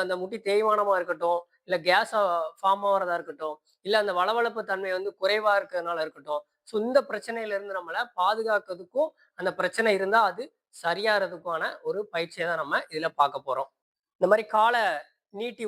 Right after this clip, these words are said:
உட்கார்ந்துக்கோங்க. கைகளை பின்னாடி தோள்பட்டை அளவு இடைவெளியில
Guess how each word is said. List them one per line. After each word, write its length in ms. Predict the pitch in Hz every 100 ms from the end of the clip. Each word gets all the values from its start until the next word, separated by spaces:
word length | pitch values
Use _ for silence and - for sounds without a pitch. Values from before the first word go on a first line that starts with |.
| 190
உட்கார்ந்துக்கோங்க. 540 | 220 214 185 180 175 220 - _ _ _ _ _ _ _
கைகளை 440 | 190 208 233 233 220
பின்னாடி 340 | 202 214 208 214 294 _ 202
தோள்பட்டை 400 | 226 220 208 196
அளவு 200 | 196 214 180
இடைவெளியில 420 | 208 202 180 208